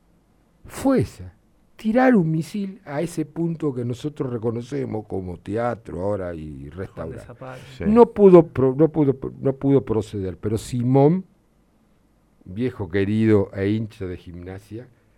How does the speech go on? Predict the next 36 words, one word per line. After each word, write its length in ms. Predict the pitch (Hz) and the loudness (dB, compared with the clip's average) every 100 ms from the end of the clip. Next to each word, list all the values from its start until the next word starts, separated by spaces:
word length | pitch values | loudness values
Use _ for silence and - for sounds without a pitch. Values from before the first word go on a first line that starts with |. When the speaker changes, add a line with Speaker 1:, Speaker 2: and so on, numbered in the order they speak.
| _ | _
Speaker 1:
que 100 | - | -8
alguna 400 | 95 98 110 104 | -6 -4 -2 0
vez 300 | 98 110 - - | 2 0 -2 -8
ha 180 | - 107 | -2 0
entrado 540 | 101 95 110 107 98 | 0 -2 -2 2 2
a 80 | 98 | 2
afa 380 | 113 - 98 78 _ _ _ | 0 -2 -6 -8 _ _ _
y 80 | 95 | -10
le 140 | 90 92 | -6 -4
sacó 560 | - 95 - 113 113 - | -2 -4 2 2 2 -2
el 120 | 95 | -10
siete 440 | - 120 110 110 | -8 -8 -4 -2
luces 560 | 101 117 113 101 82 - _ - - - | 2 0 0 -4 -4 -12 _ -20 -20 -6
a 160 | 101 | -2
Busca. 540 | 107 120 101 - 80 - _ _ _ _ - _ - | 2 2 0 -6 -14 -14 _ _ _ _ -20 _ -12
Después 260 | 101 113 95 | -8 -6 -6
Speaker 3:
Ah. 20 | |
Speaker 1:
tuvimos 220 | 95 95 | -4 -4
unos 160 | 90 85 | -6 -8
quilombo 340 | 90 92 87 87 | -6 -4 -2 2
bárbaros, 420 | 104 92 85 78 | 0 0 -6 -4
pero 120 | 151 | 0
Speaker 3:
Claudio 640 | 156 160 165 143 113 104 | 2 4 2 0 0 0
Busca. 500 | 104 95 80 - - | 0 -2 -6 -12 -16
Speaker 1:
Sí, 280 | 98 - 87 | -14 -8 -6
bueno, 240 | 90 101 101 | -2 0 0
le 120 | 107 | 0
pateó 440 | 104 110 104 131 | 2 0 2 4
la, 260 | 123 113 101 | 4 2 -2
la, 160 | 95 92 | -4 -8
la, 180 | 90 87 | -8 -10
la, 140 | 87 | -10
la, 120 | 87 | -8
la 160 | 92 101 | -4 2
Speaker 3:
Viejo 220 | 120 139 | 6 6
Speaker 1:
puerta 140 | 120 | 8